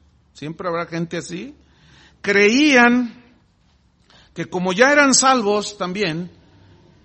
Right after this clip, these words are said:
podían pecar y hacer lo que queri-, lo que quisieran.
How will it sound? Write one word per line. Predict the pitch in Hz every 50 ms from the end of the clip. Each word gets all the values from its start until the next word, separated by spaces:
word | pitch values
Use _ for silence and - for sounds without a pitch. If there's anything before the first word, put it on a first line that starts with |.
| _
podían | - 285 285 285 311 320 339 330
pecar | 339 359 339 - - 349 349 339 330
y | 311
hacer | 294 269 294 302
lo | 311 311 -
que | 302
queri-, | 285 233 302 466 453 466 - -
lo | 208 220
que | 220 262 247 -
quisieran. | 277 254 - - 370 508 494 427 349 302 247 190 151 123 110 107